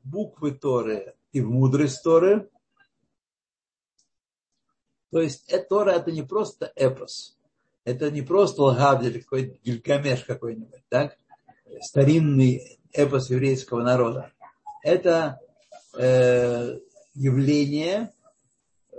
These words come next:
в мысли которого и в буквы которого облачено божественность. Это рацион эльон одет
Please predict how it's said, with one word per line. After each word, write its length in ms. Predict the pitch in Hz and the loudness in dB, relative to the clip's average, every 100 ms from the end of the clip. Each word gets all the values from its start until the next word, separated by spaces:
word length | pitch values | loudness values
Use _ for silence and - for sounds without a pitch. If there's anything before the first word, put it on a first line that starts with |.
| 135 | -14
в 320 | 135 131 123 | -14 -12 -6
мысли 720 | 160 220 - - 143 120 113 | -2 -2 -4 -6 -4 -4 -4
которого 800 | 123 139 127 120 117 117 120 - | -10 -2 0 0 0 -2 -4 -10
и 100 | - | -12
в 100 | 127 | -12
буквы 400 | 123 226 214 190 | -8 -8 -8 -10
которого 720 | 139 131 131 120 117 113 - 123 | -6 -4 0 0 2 0 0 -2
облачено 760 | 135 135 131 156 214 202 - _ | -2 -2 -6 -2 0 0 -4 _
божественность. 1080 | 127 143 170 185 - - 113 - - - _ _ _ _ _ _ _ - | -4 0 6 6 4 -12 -14 -14 -20 -20 _ _ _ _ _ _ _ -6
Это 280 | 143 170 | -4 -4
рацион 520 | 135 135 131 202 196 151 | -4 -6 -4 -2 -2 -2
эльон 500 | 151 151 190 208 - _ _ _ | -4 0 -2 -4 -10 _ _ _
одет 520 | 135 131 170 202 - | -8 -6 -2 -2 -2